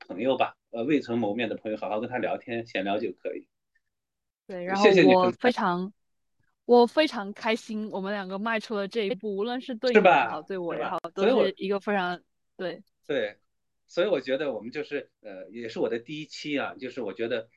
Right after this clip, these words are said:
Speaker 1: 我们只要肯，肯聊，放开了聊，然后呢，呃，把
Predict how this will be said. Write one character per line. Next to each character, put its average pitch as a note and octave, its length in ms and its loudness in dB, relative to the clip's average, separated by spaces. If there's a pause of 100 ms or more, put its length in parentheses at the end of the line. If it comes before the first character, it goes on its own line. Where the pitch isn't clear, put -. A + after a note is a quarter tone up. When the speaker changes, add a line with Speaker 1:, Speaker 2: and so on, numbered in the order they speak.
(320)
Speaker 1:
我 B2 100 -2
们 G3 80 0
只 D3 80 0
要 E3+ 160 4
肯， - 360 -10
肯 - 180 -10
聊， G2+ 440 -6 (160)
放 F3 160 -2
开 D#3 140 -6
了 C#3+ 140 0
聊， G2 260 -6
然 A2 160 -6
后 D3+ 160 -4
呢， A2+ 260 -6 (360)
呃， G2+ 220 -10
把 G2+ 180 -4